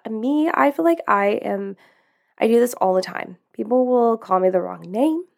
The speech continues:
<laughs> That actually happened today. Um, and no one else, and, like, it's hard when, like, no one else jumps in and someone says something offensive or someone says something that's, that's incorrect. Um, you know, I've, I've had people say, you know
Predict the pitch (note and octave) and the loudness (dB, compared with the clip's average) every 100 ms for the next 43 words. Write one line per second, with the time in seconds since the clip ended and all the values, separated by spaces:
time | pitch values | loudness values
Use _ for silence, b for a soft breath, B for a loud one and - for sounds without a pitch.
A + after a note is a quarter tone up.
0 | _ _ - B3 A3+ G#3+ G3+ A3+ G#3 G#3 | _ _ -2 2 4 2 0 0 -2 -4
1 | G3 F#3 A#3 D#4+ b b b b b _ | -12 -4 -2 -4 b b b b b _
2 | G#3 G3 F#3+ G3 A3+ A#3 D4+ C#4 A#3+ - | 2 4 4 2 4 6 6 6 4 4
3 | B3+ B3+ B3+ - B3 C#4+ E4+ F4 D#4 A#3 | 4 2 0 -4 -4 -2 2 2 4 2
4 | A3+ A3+ A#3 G#3 F#3+ F#3+ F#3+ - F#3+ F#3+ | 2 2 4 2 0 -2 -2 0 0 0
5 | G#3 G3+ G3 G3+ G3 G3 F#3+ A#3+ B3 C4 | -2 -4 -4 -2 -2 -2 2 2 4 2
6 | A3 F#3+ G#3 G3 G3 F3+ F#3+ F#3+ F#3+ F#3+ | 0 -2 -2 -2 -4 -6 -8 -8 -8 -8
7 | - _ F#3 - G3 F#3 G3 F#3 G3 - | -14 _ -6 -4 -4 -2 2 2 2 -2
8 | - B B B B B B - G#3+ G#3 | -14 B B B B B B 0 4 4
9 | G3 F#3 F3+ - G#3 G3+ G3 G3+ F#3+ - | 4 2 0 -4 0 4 4 4 2 0
10 | F#3 F#3+ F3+ G3 F#3 F#3 F3 - E3 E3+ | -2 -2 -4 -4 -2 -2 -2 0 0 0
11 | F3 - _ _ - F#3 F3 F#3+ | -4 -12 _ _ -12 -6 -4 -6